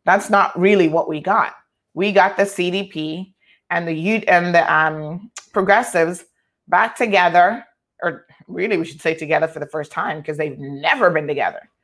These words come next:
Um, one of the things I did not mention last night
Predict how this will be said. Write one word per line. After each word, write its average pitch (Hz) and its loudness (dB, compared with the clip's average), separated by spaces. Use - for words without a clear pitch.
Um, 202 4
one 196 2
of 247 2
the 196 6
things 196 -4
I 190 4
did 190 0
not 190 0
mention 196 -2
last 156 -4
night 143 -8